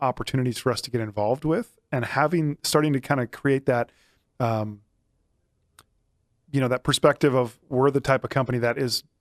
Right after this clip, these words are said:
happy to take on those challenges or, like, get creative or get custom. Um, I, I think it's fantastic. Now, any one project at any one point in time might not feel so fantastic just because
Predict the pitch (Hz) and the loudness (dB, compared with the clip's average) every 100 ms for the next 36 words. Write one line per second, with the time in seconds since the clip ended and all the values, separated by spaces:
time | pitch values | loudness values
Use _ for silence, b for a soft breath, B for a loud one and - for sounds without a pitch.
0 | _ _ _ _ _ - - 123 123 135 | _ _ _ _ _ -14 -4 -2 0 0
1 | 120 123 117 113 120 120 - 123 123 120 | -2 -2 0 -2 -2 -4 -2 -2 -2 -2
2 | 123 117 117 110 113 110 143 - 135 127 | -2 -2 -4 -2 -4 -4 -6 -2 0 2
3 | 127 127 127 113 113 139 - 127 - - | 2 2 0 -2 -2 -4 0 -2 -2 -4
4 | 131 127 123 b b b b - 113 110 | -2 -2 -6 b b b b -4 -2 -2
5 | 107 107 - 117 - _ 139 135 127 113 | -4 -10 -8 -8 -8 _ 0 0 -2 -2
6 | - 113 117 107 - - 131 120 110 _ | -4 -2 0 -2 -4 -6 -2 -2 -4 _
7 | _ _ _ _ _ _ 147 156 143 147 | _ _ _ _ _ _ 0 2 4 2
8 | 131 147 156 156 196 - 127 135 143 131 | 2 2 4 2 0 2 2 2 2 0
9 | 139 - _ _ _ 151 147 120 127 143 | -2 -4 _ _ _ -2 -2 -2 0 0
10 | 214 131 135 123 - 139 127 143 123 - | 0 -2 -2 -4 -2 -2 0 0 -2 -2
11 | 131 117 117 117 - 156 - 120 - 120 | -2 0 -2 -2 -4 -6 -4 -6 -6 -4
12 | 120 110 | -4 -4